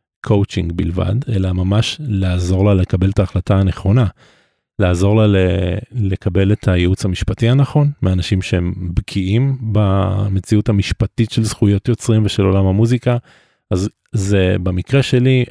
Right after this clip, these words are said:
מנטורינג פול פאוור, שלוש מאות שישים מעלות, מללמד עד לבנות תוכנית ועד לעזור בקבלת ההחלטות. זה ככה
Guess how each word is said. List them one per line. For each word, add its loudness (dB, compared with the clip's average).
מנטורינג 0
פול 2
פאוור, 0
שלוש -2
מאות -4
שישים 0
מעלות, 0
מללמד 0
עד 2
לבנות 2
תוכנית 0
ועד 0
לעזור 2
בקבלת -4
ההחלטות. -2
זה -2
ככה -4